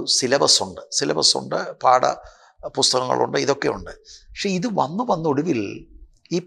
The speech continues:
പാഠപുസ്തകം ഇവരെ കർത്താവിങ്കിലേക്ക് കൊണ്ടുവരേണ്ടതിന് പകരം പരീക്ഷയിൽ പാസ്സായി നമ്മുടെ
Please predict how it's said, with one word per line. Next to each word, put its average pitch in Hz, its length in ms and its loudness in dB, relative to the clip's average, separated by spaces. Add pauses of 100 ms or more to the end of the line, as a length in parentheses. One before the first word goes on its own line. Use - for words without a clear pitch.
പാഠപുസ്തകം 190 800 0 (240)
ഇവരെ 165 260 0 (160)
കർത്താവിങ്കിലേക്ക് 202 1040 0 (140)
കൊണ്ടുവരേണ്ടതിന് 165 880 0
പകരം 120 300 -2 (920)
പരീക്ഷയിൽ 139 600 0 (180)
പാസ്സായി 113 540 -4 (680)
നമ്മുടെ 139 340 0